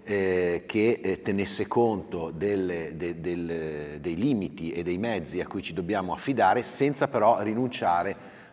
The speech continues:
a, eh, alla qualità e anche al, all'originalità di quello che noi stiamo sempre cercando di,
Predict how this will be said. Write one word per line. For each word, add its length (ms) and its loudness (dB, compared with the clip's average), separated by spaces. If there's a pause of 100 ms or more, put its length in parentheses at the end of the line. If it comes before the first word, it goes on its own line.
a, 360 4
eh, 280 -2
alla 200 2
qualità 600 4
e 140 -2
anche 360 0
al, 280 2
all'originalità 1300 0
di 120 -10
quello 280 0
che 120 -10
noi 160 -6
stiamo 260 -6
sempre 480 -8
cercando 520 -2
di, 220 -6